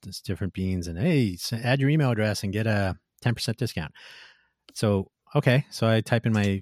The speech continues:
um, one of my email addresses I use for subscriptions like this, and then, okay, done. I don't have to bookmark it. I don't have to, you know, I j-, okay, I got an email from so-and-so, and someday maybe I'll try it or maybe I won't, but, eh. But I did have, therefore, m-,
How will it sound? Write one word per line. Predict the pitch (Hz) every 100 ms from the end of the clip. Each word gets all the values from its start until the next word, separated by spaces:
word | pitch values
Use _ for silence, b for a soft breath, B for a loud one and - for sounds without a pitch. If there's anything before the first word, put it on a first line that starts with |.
| -
um, | 104 90 85 82 -
one | 104 110
of | 101
my | 98 92 90 - _ _
email | 120 107 104
addresses | 101 95 107
I | 92
use | 92 90
for | -
subscriptions | - 107 - 117 - 98 87
like | 87
this, | 90 139 - B B B B B -
and | 110
then, | 117 117 - _ -
okay, | 160 104 123 -
done. | 147 90
I | 110
don't | 101
have | 98
to | -
bookmark | 110 - 117 107
it. | 117
I | 98
don't | 90
have | 90
to, | 92 87
you | 90
know, | 82 85
I | 107
j-, | 110
okay, | 214 175 139
I |
got | 135
an | 117
email | 113 113 110
from | 110 101 98 95
so-and-so, | 110 104 - 95 95
and | 90
someday | - 101 98 95
maybe | 92 92
I'll | 90
try | 90 135 160
it | 143
or |
maybe | 107 92
I |
won't, | 92 123 135
but, | 95 87 _ _ _ _ _ _ -
eh. | 175 B B B B _
But | 143 120 -
I | 101
did | 95 123 113
have, | - 104 92 90
therefore, | 98 - 95 87
m-, | 82 80